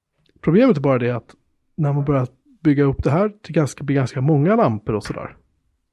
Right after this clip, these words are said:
Till slut har jag märkt att du kan inte lägga till fler saker på en fjärrkontroll.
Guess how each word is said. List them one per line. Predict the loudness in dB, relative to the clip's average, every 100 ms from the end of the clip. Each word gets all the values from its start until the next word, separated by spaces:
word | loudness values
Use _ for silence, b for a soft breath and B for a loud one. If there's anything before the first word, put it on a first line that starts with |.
| _ _ _ _ _
Till | -2
slut | 0
har | 2
jag | 2
märkt | 0 -4
att | -6
du | -2
kan | -2
inte | -2
lägga | -2 -2
till | 0 0 0
fler | -2 -2 0 -2
saker | 0 0 0 -2 -4
på | -4 -4
en | -6 -6
fjärrkontroll. | -4 -6 -6 -6 -6 -6